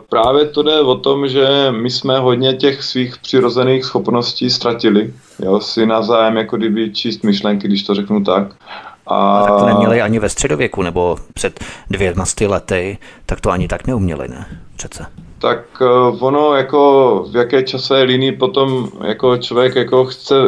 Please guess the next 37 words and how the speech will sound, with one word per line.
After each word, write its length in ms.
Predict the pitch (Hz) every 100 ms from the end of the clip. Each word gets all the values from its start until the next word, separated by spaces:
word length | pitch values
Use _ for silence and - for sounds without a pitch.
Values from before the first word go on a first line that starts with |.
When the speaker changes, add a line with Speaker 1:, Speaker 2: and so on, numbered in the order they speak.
| -
Speaker 1:
žít, 380 | - 101 113 101 -
jestli 280 | 101 117 110
v 240 | - -
tom, 260 | - 113 117
co 260 | - 120 110
vlastně 320 | 113 110 117 117 104 -
mu 300 | 101 120 117
bylo, 480 | 117 117 123 120 - - - 92 104 98 - 76
eh, 40 |
řečeno, 600 | 101 110 - 117 113 120
nebo 480 | 117 110 107 120 120 - - _
když 260 | 101 104
vlastně 460 | 107 107 - 113 117 110 101 -
já 200 | 104 101
jsem 180 | 120
třeba 200 | 104 120
potkal 400 | 113 113 - 120
nějaký 340 | 120 117 117 123
zajímavý 480 | 117 117 117 113 113
lidi 360 | 110 107 123
a 160 | 120 113
ty 160 | 98
prostě 480 | 101 107 - - 113 104
na 140 | - 95
to 120 | 107
měli 160 | 113 113
úplně 220 | 110 120
odlišný 480 | 101 104 104 120 107
názor, 400 | 98 104 104 107
takže 260 | 110 104 107
mi 120 | 110
to 140 | 98 110
dalo 240 | 107 110
taky 280 | 107 104 113
jako 360 | 101 107 101 - - -
přemýšl-, 760 | - 104 104 98 - 98 -
přemýšlení. 800 | 98 - 107 101 110 107 113 127